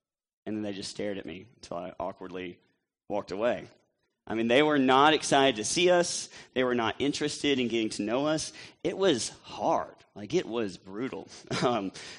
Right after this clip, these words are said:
I have two stories from our first day that I think give us, like, give a little taste of what it was like.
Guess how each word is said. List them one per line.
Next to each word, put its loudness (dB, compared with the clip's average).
I 2
have 2
two -4
stories 2
from -4
our -4
first -4
day 2
that 0
I -4
think -2
give -2
us, -6
like, -4
give -4
a -8
little -2
taste 0
of -10
what -6
it -10
was -8
like. -4